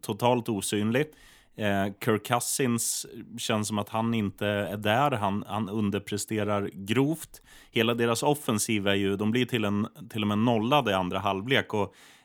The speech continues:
det kan man ju dels säga att Minnesota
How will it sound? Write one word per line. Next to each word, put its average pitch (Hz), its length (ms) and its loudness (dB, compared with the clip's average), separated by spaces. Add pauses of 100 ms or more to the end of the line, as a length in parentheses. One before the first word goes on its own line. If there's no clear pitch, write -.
det 117 120 0
kan 139 160 4
man 139 140 4
ju 127 80 4
dels 127 520 0
säga 101 480 2 (220)
att - 300 -8 (140)
Minnesota 101 520 -4